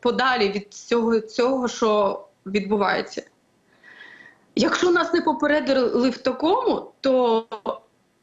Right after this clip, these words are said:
то що може бути завтра? І от вони приїхали, ми спускали, спустилися. Я ще й забула таку їжу, приготувала, все забула в квартирі.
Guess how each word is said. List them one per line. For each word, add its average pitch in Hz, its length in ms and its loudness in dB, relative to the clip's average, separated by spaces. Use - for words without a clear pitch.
то 254 100 0
що 330 160 2
може 311 240 4
бути 233 220 0
завтра? - 520 -2
І 285 100 2
от 330 280 -2
вони 262 240 2
приїхали, 254 540 2
ми 247 140 2
спускали, 262 720 -2
спустилися. 247 800 0
Я 269 160 2
ще 269 220 -2
й 226 80 2
забула 262 580 0
таку - 280 0
їжу, 254 460 2
приготувала, 262 640 2
все 254 200 -2
забула 254 320 0
в 262 80 -10
квартирі. 262 680 0